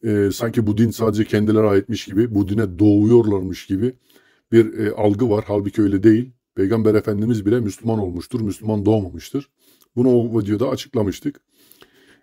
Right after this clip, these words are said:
E, zaten, e, bu ayetlere baktığımızda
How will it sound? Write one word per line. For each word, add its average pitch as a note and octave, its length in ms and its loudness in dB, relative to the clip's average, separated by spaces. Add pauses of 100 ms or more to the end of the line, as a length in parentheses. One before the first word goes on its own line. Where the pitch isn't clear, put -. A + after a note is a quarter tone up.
E, A#2+ 80 4
zaten, D3 520 2
e, G#2+ 300 2 (200)
bu C3+ 320 2
ayetlere B2 440 2
baktığımızda B2 680 -2